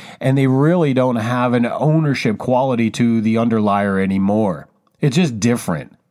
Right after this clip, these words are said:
Where, and I call title now, mind you. So you can buy and you can sell in the markets. You're pretty much speculating,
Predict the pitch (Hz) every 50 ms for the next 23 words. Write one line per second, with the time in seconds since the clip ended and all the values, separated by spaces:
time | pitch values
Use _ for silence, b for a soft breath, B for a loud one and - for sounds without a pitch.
0 | _ _ _ _ B B B B B B B B B B B 135 147 156 151 147
1 | 127 127 135 139 - 170 160 165 170 170 160 - 160 151 143 127 107 - - -
2 | - - - - - 156 156 151 151 147 - 117 104 101 92 90 82 82 82 80
3 | 85 85 85 85 85 78 80 80 71 - - _ _ _ _ _ _ _ - B
4 | B B B B B - 190 202 226 233 240 226 185 160 170 180 185 185 185 185
5 | 175 170 165 151 165 156 - - 180 170 180 175 165 160 147 131 151 175 202 196
6 | 160 170 160 147 - - 160 165 165 143 - - 180 170 160 160 147 127 - -
7 | - 160 165 175 - 160 147 143 143 139 139 135 123